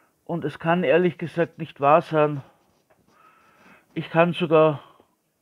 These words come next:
belegen, dass ich bezahlt habe.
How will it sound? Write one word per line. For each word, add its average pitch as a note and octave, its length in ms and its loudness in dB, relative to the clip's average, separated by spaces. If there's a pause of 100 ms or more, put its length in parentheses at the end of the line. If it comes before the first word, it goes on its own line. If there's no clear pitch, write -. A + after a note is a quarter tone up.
(260)
belegen, D#3 540 -2
dass D3+ 220 -2 (800)
ich - 200 -12
bezahlt D3 500 -2
habe. D3 460 0